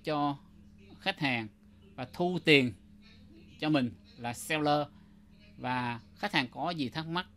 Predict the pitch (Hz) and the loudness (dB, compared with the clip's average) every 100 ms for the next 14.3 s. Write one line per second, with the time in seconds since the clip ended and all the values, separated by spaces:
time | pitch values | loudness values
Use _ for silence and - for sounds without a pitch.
0 | - 131 120 110 - - 139 139 131 135 | -12 -6 -6 -6 -14 -10 -6 -4 -4 -4
1 | 135 131 127 - 98 110 - 196 - 156 | -4 -4 -6 -4 -4 -4 -2 -2 -2 0
2 | 147 143 143 - - 180 180 127 - - | 2 2 0 -6 -6 -2 0 -2 -4 -14
3 | - - - 190 143 - 151 180 202 - | -20 -20 -4 0 0 0 0 0 -4 -14
4 | - - - - - - - - - 123 | -20 -20 -20 -20 -20 -20 -20 -16 -4 0
5 | 131 117 107 - - - - - - - | 0 -2 -6 -20 -20 -20 -20 -20 -20 -10
6 | 190 - 139 120 135 151 131 123 117 - | -4 2 4 4 0 -2 -2 0 0 0
7 | - 123 - 120 110 - - 135 139 131 | -4 -6 -2 -2 -2 -6 -8 -4 -4 -6
8 | - 143 139 139 190 - - - - - | -6 0 0 0 -6 -16 -20 -20 -20 -20
9 | - - - - - 135 147 - - 160 | -20 -20 -20 -20 -4 -2 -2 -4 -2 0
10 | 156 131 127 - - - - - 208 - | 2 -2 -6 -18 -20 -20 -14 0 0 0
11 | - 156 160 151 143 - - 135 131 117 | -6 0 2 2 -2 -14 -8 -2 0 0
12 | 117 - - 156 156 123 - - - - | -2 -6 0 2 2 0 -4 -20 -20 -20
13 | - - 170 - - - 110 139 143 143 | -20 -12 -4 -2 -2 -6 -2 4 4 4
14 | 131 120 | -2 -2